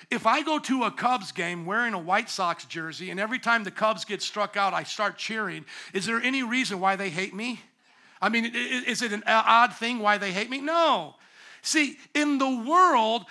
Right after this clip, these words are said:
they are against us. We know that. So if I just go right now to Boys Town and just start shouting that they're all going to hell and they spit on me, is that really suffering like Christ?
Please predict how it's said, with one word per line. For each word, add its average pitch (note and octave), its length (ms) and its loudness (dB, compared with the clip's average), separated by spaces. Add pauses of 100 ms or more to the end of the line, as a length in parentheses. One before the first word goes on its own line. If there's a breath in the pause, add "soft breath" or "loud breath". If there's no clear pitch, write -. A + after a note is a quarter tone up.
(140 loud breath)
they C#4 200 2
are C4+ 280 6
against C4 680 2
us. F#3 380 0
We B3+ 160 2
know E4 440 4
that. G3 220 -2
So D4 140 0
if C4+ 120 -2
I F#4 140 4
just E4 280 -2
go C#4+ 240 0
right B3 240 4
now G3+ 420 0 (240 loud breath)
to C4 100 2
Boys C#4+ 540 2
Town E3+ 360 -2 (180 loud breath)
and A3 160 0
just D4 200 0
start C4+ 260 2
shouting C4+ 480 2
that A#3+ 180 2
they're A#3 140 0
all B3 160 2
going A3+ 280 -2
to G3 100 -2
hell A3+ 360 2
and G3+ 140 -4
they G#3 100 -2
spit D4 320 -6
on F3+ 200 -2
me, F#3 140 -6 (240 loud breath)
is G#3+ 160 -2
that D4+ 220 0 (100)
really C#4+ 260 4
suffering G3 600 -2
like G#3 200 2
Christ? G#3+ 680 -4